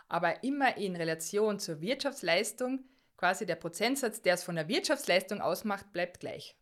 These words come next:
Beziehungsweise so war's halt jetzt im Jahr zweitausenddreizehn mit dem Jahr zweitausenddreiundzwanzig. Die Ausgaben waren jeweils zwei Komma drei Prozent vom Bruttoinlandsprodukt.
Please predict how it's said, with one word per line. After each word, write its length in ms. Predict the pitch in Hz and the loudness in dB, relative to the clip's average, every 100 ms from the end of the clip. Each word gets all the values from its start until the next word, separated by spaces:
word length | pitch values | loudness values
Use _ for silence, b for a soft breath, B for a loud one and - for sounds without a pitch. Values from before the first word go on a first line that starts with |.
| - | -14
Beziehungsweise 460 | 165 196 185 165 | -4 -2 0 0
so 140 | 190 214 | 0 4
war's 180 | 233 | 4
halt 160 | 233 208 | 4 2
jetzt 280 | 196 190 - | 0 0 -6
im 180 | 175 165 | -6 -2
Jahr 220 | 160 160 | 0 0
zweitausenddreizehn 760 | - 147 147 - 147 220 - | -4 -6 -6 -2 0 0 0
mit 120 | 208 180 | -6 -4
dem 60 | |
Jahr 120 | 160 | -4
zweitausenddreiundzwanzig. 1040 | 165 - - - - 202 269 - 208 208 - | -4 -8 -10 -6 2 2 2 -2 -2 -2 -8
Die 140 | - | -4
Ausgaben 520 | 147 240 262 202 190 | 0 0 0 -4 -2
waren 180 | 156 143 | -4 -6
jeweils 540 | 151 240 247 208 214 - | -2 -2 0 0 -2 -4
zwei 220 | 156 170 | -2 -2
Komma 240 | - 180 | -2 -6
drei 180 | 151 139 | -2 -4
Prozent 540 | 147 151 - 175 262 | -4 -10 -4 -2 -2
vom 200 | 262 160 | -4 -8
Bruttoinlandsprodukt. 1120 | 165 175 202 - 156 143 - - 127 - - | -6 -8 -6 -6 -6 -8 -10 -12 -14 -14 -20